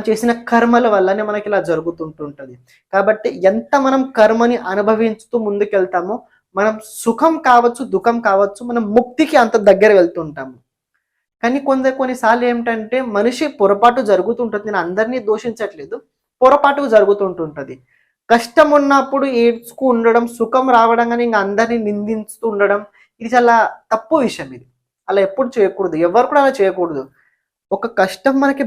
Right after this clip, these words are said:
భగవంతుడు ఎందుకు ఇచ్చాడంటే, ఇలాంటి పరిస్థితి వేరే వాళ్ళకు కూడా వచ్చినప్పుడు నువ్వు ఆ వ్యక్తి పట్ల జాలి చూపించాలి తప్ప, నువ్వు ఆ వ్యక్తిని నిందించకూడదు, ఆ వ్యక్తిని తప్పు పట్టకూడదు అస్సలు. ఇప్పుడు ప్రెజెంట్ మనం ఉన్న పరిస్థితి అలాగే ఉన్నది.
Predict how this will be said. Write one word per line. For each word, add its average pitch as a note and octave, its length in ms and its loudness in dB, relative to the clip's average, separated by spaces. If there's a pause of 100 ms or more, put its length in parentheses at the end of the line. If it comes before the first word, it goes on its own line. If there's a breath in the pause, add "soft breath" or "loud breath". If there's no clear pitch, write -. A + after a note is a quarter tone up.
భగవంతుడు A#3 460 2
ఎందుకు A#3 360 -4
ఇచ్చాడంటే, G3+ 540 -6 (200)
ఇలాంటి A3+ 340 2 (180)
పరిస్థితి G#3+ 440 0
వేరే F#3+ 360 2
వాళ్ళకు A#3 320 2
కూడా A#3+ 140 2
వచ్చినప్పుడు G3+ 760 -2 (100)
నువ్వు C4 220 -2
ఆ G3+ 100 6
వ్యక్తి F#3 360 -2
పట్ల A#3+ 280 -2 (400)
జాలి F#3 260 2 (100)
చూపించాలి A#3+ 500 -2
తప్ప, E3 340 -4
నువ్వు C#4 220 -2 (360 loud breath)
ఆ F#3 80 2
వ్యక్తిని F#3+ 520 -4
నిందించకూడదు, A#3+ 840 -4
ఆ G3+ 260 -2
వ్యక్తిని A3+ 300 -6
తప్పు - 260 -10
పట్టకూడదు D#3 500 -12
అస్సలు. B2 400 -18 (1160)
ఇప్పుడు G3 160 -4
ప్రెజెంట్ F#3+ 420 2
మనం C4 200 2
ఉన్న B3+ 120 2
పరిస్థితి C4 380 0
అలాగే B3 340 0
ఉన్నది. F3 420 -4